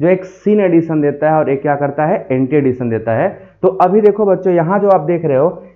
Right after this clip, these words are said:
इस case में हमें substrate के बारे में पता चला। दूसरा आप देखते हैं reagent के बारे में। अब हमारा जो reagent है वो क्या क्या properties हो सकता है इसकी।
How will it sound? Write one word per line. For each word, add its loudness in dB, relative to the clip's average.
इस 2
case -2
में -2
हमें 0
substrate -2
के -8
बारे 0
में -6
पता -6
चला। -8
दूसरा 0
आप 4
देखते -6
हैं -2
reagent 0
के -4
बारे -4
में। -8
अब -2
हमारा -2
जो 2
reagent 0
है -2
वो 0
क्या -4
क्या -4
properties 0
हो 2
सकता -6
है 0
इसकी। -2